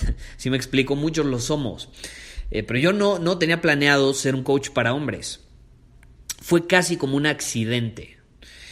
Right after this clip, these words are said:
Y pues al final me convertí en uno porque hace diez años yo me sentía avergonzado de mí mismo, de lo que hacía y de los resultados que obtenía en mi vida.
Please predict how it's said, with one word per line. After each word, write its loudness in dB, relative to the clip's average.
Y 0
pues -2
al 2
final 2
me -2
convertí 2
en 2
uno 0
porque -2
hace 0
diez 0
años -2
yo 2
me -4
sentía -2
avergonzado -2
de -6
mí -6
mismo, -4
de -2
lo -4
que -10
hacía -2
y 0
de -2
los -2
resultados -4
que -6
obtenía -4
en -4
mi -4
vida. -4